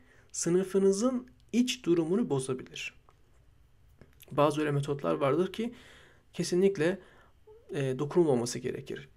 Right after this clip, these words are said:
Ne, kim tarafından? E, çocuk sınıflar tarafından. On-, ondan kalıtım alan sınıflar tarafından ki bu sayede, e, stabil, stabil bir şekilde çalışabilsin.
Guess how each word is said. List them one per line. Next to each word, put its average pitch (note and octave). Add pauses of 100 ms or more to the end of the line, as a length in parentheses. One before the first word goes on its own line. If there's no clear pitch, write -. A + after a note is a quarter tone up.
Ne, D3+ (220)
kim G3+
tarafından? D#3 (100)
E, B2
çocuk F3+
sınıflar C#3
tarafından. A#2+ (840)
On-, D3
ondan D#3
kalıtım D3+
alan D3+
sınıflar C#3
tarafından D3+ (800)
ki B3 (280)
bu G3+
sayede, E3+ (420)
e, B2 (720)
stabil, F#3 (220)
stabil F3
bir D#3
şekilde D#3
çalışabilsin. C#3